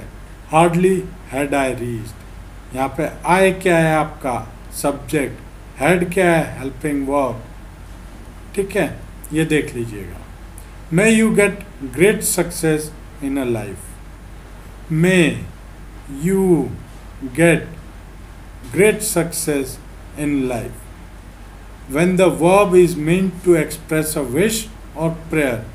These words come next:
या कोई उसमें इच्छा जता रहा हो या दुआ मांग रहा हो या प्रार्थना कर रहा हो, तो उस केस में भी verb जो होगा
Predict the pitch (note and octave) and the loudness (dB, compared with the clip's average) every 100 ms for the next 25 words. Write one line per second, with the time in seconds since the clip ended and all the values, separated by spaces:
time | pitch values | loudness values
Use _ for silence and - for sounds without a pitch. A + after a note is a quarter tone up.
0 | - - - - - C3 D3 D3+ D#3+ D#3 | -18 -18 -18 -18 -10 0 0 2 0 0
1 | D3+ D#3+ D#3 C#3 - - E3+ E3+ E3 E3+ | 0 -2 -2 -4 -6 0 2 2 0 2
2 | D#3+ E3 D#3+ D#3+ E3 E3 - - - - | 2 4 4 4 2 0 -6 -16 -18 -18
3 | - C3+ D#3 F3+ F#3 - - - B2+ D3 | -14 -2 2 2 0 -10 -16 -12 -2 4
4 | E3 E3+ D#3 D#3 C#3+ C3 B2+ B2 B2 - | 6 6 4 2 2 2 0 -2 -8 -14
5 | - - - - - - B2+ C#3 C#3+ C#3 | -18 -18 -18 -18 -18 -14 -4 0 0 0
6 | - D3 D3 D3 G3 F#3+ E3 C#3 C3+ B2+ | -4 0 2 0 2 2 4 2 2 0
7 | B2 A#2+ - - - - - G3+ A3 - | -2 -6 -14 -18 -12 -10 -4 -2 -2 0
8 | E3 D3 - C#3+ B2+ A2+ C3+ D#3 D#3 - | 2 2 -2 -4 -4 -4 0 2 0 -8
9 | - - B2+ D3+ G3 E3 D3 C3+ A#2+ B2+ | -16 -10 0 4 4 4 0 0 0 -4
10 | B2+ - | -6 -10